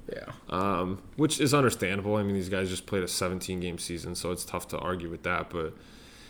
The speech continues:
Speaker 2: yeah, I don't know. I don't know. What, what is your thoughts? Do you enjoy it? I mean, it's, it's
Speaker 1: Yeah.
Speaker 2: hard not to watch, right?
Speaker 1: No,
Speaker 2: It's so
Speaker 1: I mean,
Speaker 2: fun.
Speaker 1: exactly. When you get all those
Speaker 2: The
Speaker 1: stars on
Speaker 2: best
Speaker 1: the ice, you're
Speaker 2: players.
Speaker 1: gonna, obviously gonna wa-, wanna watch it. My just biggest thing with the All-Star game is I wish they would just go back to the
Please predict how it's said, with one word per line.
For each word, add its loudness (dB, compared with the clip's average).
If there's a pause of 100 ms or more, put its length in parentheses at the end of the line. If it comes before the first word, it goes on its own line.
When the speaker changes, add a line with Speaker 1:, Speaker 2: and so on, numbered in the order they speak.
(220)
Speaker 2:
yeah, 10
I 12
don't 10
know. 12
I 8
don't 6
know. 4
What, 8
what 8
is 6
your 8
thoughts? 0
Do 0
you 4
enjoy 6
it? 6
I 0
mean, 12
it's, 12
it's 6
Speaker 1:
Yeah. 4
Speaker 2:
hard 12
not 8
to -2
watch, -2 (100)
right? 6
Speaker 1:
No, 12
Speaker 2:
It's 10
so 8
Speaker 1:
I 10
mean, 12
Speaker 2:
fun. 8
Speaker 1:
exactly. 8
When 8
you 10
get 10
all 8
those 4
Speaker 2:
The 6
Speaker 1:
stars 8
on 8
Speaker 2:
best 8
Speaker 1:
the 6
ice, 10
you're 12
Speaker 2:
players. 6
Speaker 1:
gonna, 4
obviously 6
gonna 4
wa-, 8 (140)
wanna 6
watch 6
it. 6
My 12
just 6
biggest 6
thing 4
with 2
the 0
All-Star 4
game 4
is 2
I 10
wish 8
they 10
would 8
just 2
go 10
back 8 (180)
to -6
the 0